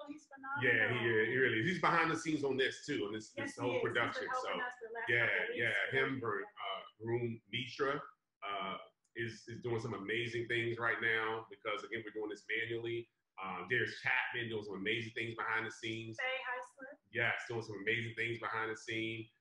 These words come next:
Speaker 2: And Gary Jenkins, that's where you keep getting the music,
Speaker 1: Yes.
Speaker 2: doing some amazing
Speaker 1: Yeah.
Speaker 2: things behind the scenes. So all that's happening behind the scenes as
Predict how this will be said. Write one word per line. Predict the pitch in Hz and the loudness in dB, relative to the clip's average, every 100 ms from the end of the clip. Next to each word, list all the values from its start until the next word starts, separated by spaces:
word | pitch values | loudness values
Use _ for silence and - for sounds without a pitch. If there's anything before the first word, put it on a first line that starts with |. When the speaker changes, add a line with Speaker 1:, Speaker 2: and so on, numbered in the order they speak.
| _ | _
Speaker 2:
And | 104 104 98 | -2 0 2
Gary | 120 113 107 | 4 4 2
Jenkins, | 120 113 - 113 113 110 - | 0 0 0 0 0 -4 -6
that's | 95 | -8
where | - 95 | -8 -14
you | |
keep | - 95 | -14 -10
getting | 95 90 | -8 -6
the | |
music, | 101 95 104 101 - - | -6 -8 -8 -10 -14 -20
Speaker 1:
Yes. | - | -10
Speaker 2:
doing | 120 113 | -4 -2
some | 113 | -2
amazing | 107 113 120 117 | 2 2 2 0
Speaker 1:
Yeah. | 117 120 | 0 0
Speaker 2:
things | 113 | 0
behind | 117 110 | 0 0
the | 107 | -2
scenes. | 120 113 113 | -4 -4 -4
So | 113 | -2
all | 120 139 | 0 0
that's | 135 135 | 0 0
happening | 127 117 110 | -2 -2 -4
behind | - - 113 | -4 0 0
the | 123 | -2
scenes | - 107 | -6 -8
as | 104 | -8